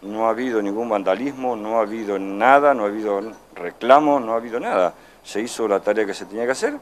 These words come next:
y esto es algo que estamos pidiendo ya de hace, por lo menos hace dos años que yo estoy, hace dos años que estamos pidiendo. Bueno,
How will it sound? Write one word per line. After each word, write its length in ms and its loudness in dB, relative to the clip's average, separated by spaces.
y 180 -6
esto 240 0
es 60 6
algo 180 2
que 60 -4
estamos 320 2
pidiendo 340 -2
ya 240 6
de 160 0
hace, 300 0
por 120 -6
lo 40 -8
menos 220 0
hace 200 0
dos 200 -6
años 220 0
que 60 -6
yo 100 -6
estoy, 240 -2
hace 200 -2
dos 200 -6
años 220 -2
que 40 -6
estamos 300 -6
pidiendo. 360 -8
Bueno, 200 -4